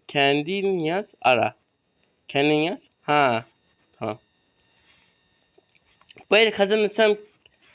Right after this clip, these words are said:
bu el kazanırsam sus, yüz bin miktardan bir tane silah alacağım. Kaybedersem,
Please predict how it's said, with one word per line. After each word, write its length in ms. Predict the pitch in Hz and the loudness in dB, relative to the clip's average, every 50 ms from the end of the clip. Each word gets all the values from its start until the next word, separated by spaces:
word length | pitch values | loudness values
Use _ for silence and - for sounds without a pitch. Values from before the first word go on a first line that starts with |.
| _ _ _ - | _ _ _ 0
bu 80 | - 202 | 2 4
el 100 | 208 202 | 4 4
kazanırsam 640 | 202 196 190 175 185 190 196 190 - 226 214 208 | 4 2 2 2 2 0 0 0 0 0 0 0
sus, 280 | 202 - - 202 196 180 - - - - - - - - - - - - - | -2 -4 -8 -10 -10 -10 -10 -16 -18 -20 -20 -20 -20 -20 -20 -20 -20 -20 -14
yüz 240 | 165 165 175 175 170 | -10 -8 -8 -6 -2
bin 80 | 175 180 | 0 0
miktardan 520 | 180 165 175 - 165 156 147 147 143 135 | 0 0 0 2 2 2 2 2 0 -2
bir 40 | 127 | -2
tane 160 | - 143 123 | -4 -4 -4
silah 260 | - - - 131 123 | -4 -4 -4 -2 0
alacağım. 240 | 123 120 117 120 113 - | 0 -2 -2 -4 -4 -2
Kaybedersem, 680 | - 180 202 190 190 175 170 156 156 - 185 180 190 | 0 0 0 0 0 0 0 -2 -2 -2 -4 -4 -4